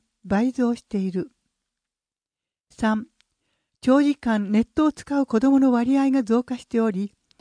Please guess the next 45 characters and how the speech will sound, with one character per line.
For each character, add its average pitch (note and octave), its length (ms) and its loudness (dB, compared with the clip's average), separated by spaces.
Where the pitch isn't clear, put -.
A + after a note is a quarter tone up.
一 C4 300 0
日 B3+ 480 -2
二 A3 180 0
時 C#4 100 -12
間 C#4+ 220 2
以 C4+ 60 0
上 B3 180 2
使 G#3+ 200 -6
用 A#3+ 120 0
す - 160 -8
る G#3+ 140 -2
割 G3+ 260 -2
合 G#3+ 220 -4
は、 G3+ 180 -4
四 C4 140 2
年 D#4+ 180 -2
生 A3+ 220 2
か A3 160 -2
ら G#3+ 220 -2
六 A3+ 260 -2
年 D4 200 0
生 A3 240 -2
の G#3 160 -2
小 C4 200 0
学 C#4 180 -2
生 A3 220 0
で G3+ 120 0
は G3+ 260 -2
五 F#3+ 180 -2
十 C4 180 -2
パ - 280 -2
ー C4 40 -6
セ B3+ 200 -2
ン A#3+ 100 0
ト A#3+ 160 -2
以 A#3 60 0
上 G3+ 200 -2
で F#3 100 -6
あ F3 80 -4
り、 F3 200 -12
中 C4 180 2
学 C4 180 0
生 G3+ 220 -2
で G3 100 0
は F#3+ 220 -2